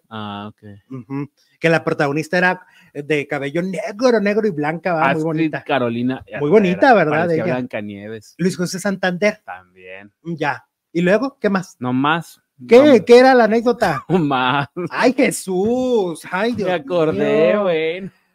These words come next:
Speaker 2: Bueno, vamos con Pati Chapoy, que está enojada. Está muy enojada.
Speaker 1: Está enojada.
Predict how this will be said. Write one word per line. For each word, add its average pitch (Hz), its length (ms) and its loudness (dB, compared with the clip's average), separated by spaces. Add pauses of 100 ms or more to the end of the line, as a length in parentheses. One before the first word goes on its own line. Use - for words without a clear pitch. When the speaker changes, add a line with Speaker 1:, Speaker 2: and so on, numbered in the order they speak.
(200)
Speaker 2:
Bueno, 175 300 -2
vamos 220 320 0
con 196 160 -2
Pati 185 260 -4
Chapoy, 139 400 -8
que - 100 -12
está 185 180 -4
enojada. 185 440 -4 (720)
Está 190 480 0
muy 220 400 0
enojada. 180 380 -6
Speaker 1:
Está 127 80 -6
enojada. 151 640 -10